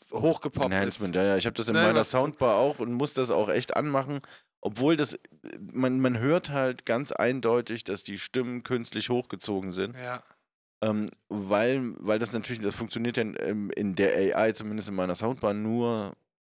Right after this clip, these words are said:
Speaker 2: ähm, über Frequenzbänder. Und so funktioniert's ja generell auch erstmal. Aber halt,
Speaker 1: Mhm.
Speaker 2: die, man kann das sicherlich noch präziser machen. Aber das,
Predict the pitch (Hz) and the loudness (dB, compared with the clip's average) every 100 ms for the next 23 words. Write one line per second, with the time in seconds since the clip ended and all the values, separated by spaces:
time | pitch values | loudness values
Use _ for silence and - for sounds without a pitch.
0 | _ - 104 104 - 104 98 - 101 104 | _ -2 -2 0 -2 0 0 -2 -2 0
1 | 98 - 90 87 76 90 101 95 113 101 | -2 -2 -2 0 0 2 0 -2 -6 -6
2 | 107 101 98 - 113 104 85 71 50 50 | -6 -4 -4 0 0 0 0 -2 -2 -6
3 | - - 82 76 87 87 92 135 _ _ | -10 -8 -4 0 2 2 0 -4 _ _
4 | _ _ _ _ _ _ - - 95 95 | _ _ _ _ _ _ -20 -14 -8 -6
5 | 104 98 101 104 95 98 90 95 85 120 | -2 -2 -2 -2 -4 -4 -4 -6 -6 -8
6 | 98 80 76 76 - _ _ _ _ _ | -6 -6 -8 -12 -20 _ _ _ _ _
7 | _ - 104 110 - | _ 2 4 2 -2